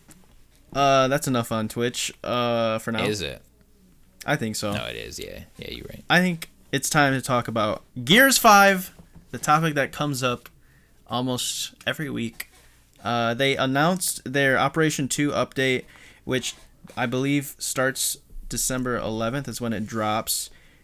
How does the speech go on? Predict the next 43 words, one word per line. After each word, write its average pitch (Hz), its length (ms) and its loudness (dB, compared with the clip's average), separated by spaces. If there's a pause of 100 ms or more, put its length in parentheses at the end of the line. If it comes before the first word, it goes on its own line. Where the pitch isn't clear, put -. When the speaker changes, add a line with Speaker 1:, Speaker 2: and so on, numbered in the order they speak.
(160)
Speaker 1:
They 107 440 -2
teased 139 400 0
the 120 100 0
free-for-all 135 800 0
picture 139 600 -2
with 113 300 -8
Baird. 117 420 0 (520)
They 110 120 -6
had 107 220 -4
the 104 80 -4
free-for-all 113 480 -4
text. - 600 -2 (540)
A 113 60 -2
lot 127 160 2
of 123 40 -2
people 131 200 -2
were 120 80 2
asking 131 380 -2
that 127 140 0
in 120 60 -2
the 123 80 -4
community. 127 640 -2 (1000)
Uh, 120 320 2
they 135 180 2
actually 143 260 2
announced, 127 360 2
like, 120 160 0
details 156 440 0
on 151 140 0 (220)
the, 131 520 0
the 131 80 -4
update. 147 800 -4
What 139 160 -2
I 143 80 4
have 131 220 2
here 143 260 4
is 123 160 0
they 123 140 -2
have 123 180 0
the 117 80 -4
free-for-all 156 640 0
game 131 280 0
mode. 113 360 0